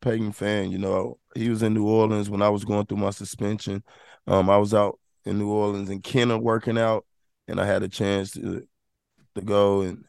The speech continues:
and meet with him and as a person, spend a couple of days with him, actually went to the basketball game with him, um, also. So I, I also, I like him as a person, but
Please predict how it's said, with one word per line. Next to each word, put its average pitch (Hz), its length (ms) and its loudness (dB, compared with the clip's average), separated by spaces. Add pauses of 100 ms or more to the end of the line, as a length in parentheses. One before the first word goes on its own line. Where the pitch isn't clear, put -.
and 98 140 -12 (240)
meet 107 260 -6
with 101 160 -4
him 98 140 -4
and 90 200 -12 (800)
as 101 180 -6
a 104 40 -14
person, 101 380 -2
spend 104 240 -4
a 98 60 -4
couple 101 260 -4
of 98 60 -8
days 98 280 -2
with 101 180 -2
him, 98 180 -6
actually 101 340 -4
went 101 140 -4
to 104 60 -6
the 98 60 -8
basketball 98 640 -4
game 95 300 -6
with 95 160 -6
him, 98 140 -10 (640)
um, 90 300 0
also. 101 460 4
So 98 180 -2
I, 107 120 6
I - 160 4
also, 113 420 6
I 107 100 8
like 120 260 8
him 110 120 2
as 101 140 2
a 107 60 -6
person, 101 320 2
but 95 180 -2